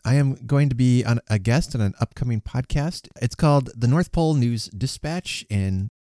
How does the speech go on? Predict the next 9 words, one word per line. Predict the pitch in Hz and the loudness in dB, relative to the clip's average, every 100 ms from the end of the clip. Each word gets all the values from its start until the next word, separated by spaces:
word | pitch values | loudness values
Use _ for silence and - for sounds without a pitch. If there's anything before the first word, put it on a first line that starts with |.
| _ _ - | _ _ -8
its | 101 - | -6 0
host | 123 - 98 | 0 0 -4
is | - | -2
Ken | - 120 113 | 0 0 -2
Smith. | - 127 151 - - _ _ | -2 -2 -2 -6 -20 _ _
He | - 120 | -4 -2
also | 117 127 123 | -2 -4 -4
does | 113 113 - | -2 -2 -4
the, | 104 | -6